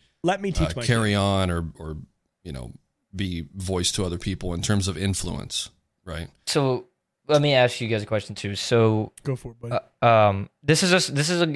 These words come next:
Speaker 3: it's gonna be a segue. So let me, well, not really a segue, but it's gonna be a little bit of a stretch, but I'm gonna bring it back and it'll
Speaker 1: Okay,
Speaker 3: make sense,
Speaker 1: go for
Speaker 3: right?
Speaker 1: it. Go for it, go for it, go for it.
Speaker 3: Racism, right?
Speaker 1: Okay.
Speaker 3: It is not biological. It is taught,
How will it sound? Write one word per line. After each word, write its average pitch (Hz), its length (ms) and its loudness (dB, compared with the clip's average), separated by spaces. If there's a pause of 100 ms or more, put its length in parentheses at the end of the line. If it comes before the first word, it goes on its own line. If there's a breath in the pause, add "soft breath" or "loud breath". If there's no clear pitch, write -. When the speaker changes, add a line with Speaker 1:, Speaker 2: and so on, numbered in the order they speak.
(100)
Speaker 3:
it's 135 120 0
gonna 160 160 4
be 165 120 2
a 170 40 6
segue. 107 640 0
So - 180 0
let 123 140 2
me, 123 260 0
well, 139 120 2
not 131 200 4
really 110 200 2
a 98 40 -4
segue, 98 300 -2
but 110 80 -2
it's 113 80 -4
gonna 156 160 2
be 165 60 4
a 165 40 6
little 165 140 2
bit 160 80 0
of 151 60 0
a 156 40 0
stretch, 147 360 4
but 127 100 2
I'm 113 60 2
gonna 104 140 -2
bring 117 200 2
it 131 80 -2
back 117 380 4
and - 80 -10
it'll 107 120 2
Speaker 1:
Okay, 156 120 6
Speaker 3:
make 123 100 -2
sense, - 100 -2
Speaker 1:
go 151 100 4
for 131 160 -4
Speaker 3:
right? 107 120 -2
Speaker 1:
it. 117 60 -4
Go 143 100 2
for 135 80 0
it, 127 40 -2
go 123 100 -4
for 123 80 -6
it, - 20 -10
go 117 100 -12
for 110 120 -14
it. - 60 -20 (600)
Speaker 3:
Racism, 107 480 2
right? 110 280 4 (220)
Speaker 1:
Okay. 151 260 -2 (180)
Speaker 3:
It 151 120 8
is 160 180 6
not 131 480 6 (220)
biological. 127 800 6
It 107 100 0
is 101 220 -6
taught, - 480 2